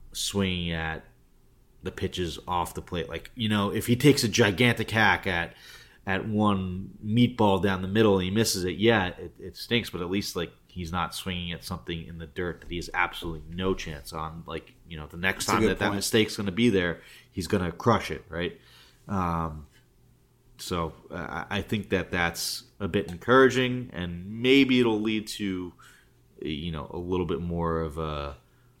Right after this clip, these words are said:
Speaker 1: of a upside in average, and, and maybe potentially, like, a, a Rowdy Tellez type season, like a two thirty, two forty, thirty homer. Like, he has that pop. Like, he hit nineteen in a hun-, three hundred twenty-six plate appearance, or at bats last year, three seventy-two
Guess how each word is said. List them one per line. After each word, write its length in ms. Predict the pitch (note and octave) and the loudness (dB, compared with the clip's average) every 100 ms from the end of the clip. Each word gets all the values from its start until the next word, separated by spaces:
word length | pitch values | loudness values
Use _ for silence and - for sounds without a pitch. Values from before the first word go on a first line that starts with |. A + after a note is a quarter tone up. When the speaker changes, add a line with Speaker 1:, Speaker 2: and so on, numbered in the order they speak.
| _ _ _ | _ _ _
Speaker 1:
of 240 | - E2+ D#2+ | -6 -4 -4
a 420 | D#2+ D#2 D2+ C#2+ - _ _ _ _ - | -4 -4 -6 -8 -12 _ _ _ _ -4
upside 460 | G2+ - - F2+ | -4 -2 2 2
in 80 | E2 | 2
average, 400 | E2 F#2+ A#2+ C3 | 0 2 4 4
and, 260 | B2 G#2 G2+ - _ | 2 0 -6 -16 _
and 140 | - G#2+ - _ | -12 -12 -14 _
maybe 480 | F2 F2+ A2+ C3+ D#3+ | -8 -4 -2 -2 -4
potentially, 540 | E3 - D#3 D#3 F3 | -8 -4 -4 0 0
like, 180 | E3+ E3+ | 2 0
a, 120 | E3+ | 0
a 260 | E3+ D#3+ E3 | 0 0 0
Rowdy 340 | D#3+ D#3+ E3 | 6 6 6
Tellez 520 | E3+ E3+ E3+ E3+ F3 E3 | 4 2 2 4 2 0
type 300 | F3 F3 F3 | 0 0 -2
season, 520 | - E3+ F3 F#3 E3+ | 0 0 2 0 -2
like 220 | D#3+ D#3+ | -2 -2
a 80 | D#3+ | -4
two 400 | - F3 F3 E3+ | 0 2 4 2
thirty, 420 | E3+ E3+ E3 E3 | 2 4 4 2
two 220 | E3 F3 | 0 -4
forty, 580 | E3 D#3 D#3 D#3 E3 E3+ | 0 2 4 4 2 0
thirty 360 | E3+ D#3 D#3 D#3 | 0 2 2 0
homer. 380 | D3 D#3 F3+ F3+ | -4 -6 -4 -2
Like, 180 | G#2+ - - - - - - - | -2 -2 -12 -16 -20 -20 -20 -6
he 140 | A#2 | 0
has 260 | A2 B2+ C#3 | 4 6 6
that 240 | C#3+ B2 | 6 4
pop. 320 | - A#2 E2+ D#2 | 6 6 6 2
Like, 140 | E2 | -4
he 100 | - | 0
hit 160 | G2 F#2 | -2 2
nineteen 500 | G#2 A2 - A2+ G2+ | 0 0 -4 -4 -4
in 120 | E2+ | -2
a 20 | |
hun-, 360 | F2+ E2+ F#2 F2 | -2 -2 -6 -8
three 160 | G2+ G2+ | -2 0
hundred 220 | G2 G2 | 0 -4
twenty-six 640 | - G2 F#2 - - G2 | -6 -8 -8 -8 -6 -6
plate 220 | - G2 F2+ | -2 0 0
appearance, 360 | - E2+ D#2 - | 0 -6 -6 -4
or 160 | F#2 | -2
at 200 | C#2+ F#2 | 0 0
bats 280 | F#2+ F2+ - | 2 0 -2
last 240 | D2+ - | -8 -8
year, 100 | D#2 | -8
three 200 | D2+ F2 | -8 -8
seventy-two 580 | E2 F2 E2 D2+ - F2+ | -6 -6 -8 -12 -8 -8